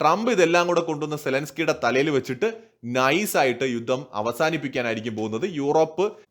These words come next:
അമേരിക്ക പറയുന്നതിന് വഴങ്ങിക്കൊടുക്കുക എന്നല്ലാതെ അതിനപ്പുറം അതിനെ എതിർത്ത് പോകാനുള്ള ഒരു നിലയിലേക്ക് ഇപ്പോഴും എത്തിയിട്ടില്ല. അതാണ് സത്യം.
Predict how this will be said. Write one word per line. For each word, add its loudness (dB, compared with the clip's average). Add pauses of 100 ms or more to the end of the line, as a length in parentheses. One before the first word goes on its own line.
(160)
അമേരിക്ക 2
പറയുന്നതിന് 0
വഴങ്ങിക്കൊടുക്കുക 2
എന്നല്ലാതെ 4
അതിനപ്പുറം -2
അതിനെ -4
എതിർത്ത് -4
പോകാനുള്ള 2
ഒരു 2
നിലയിലേക്ക് -2
ഇപ്പോഴും -4 (380)
എത്തിയിട്ടില്ല. -2 (100)
അതാണ് -4
സത്യം. -4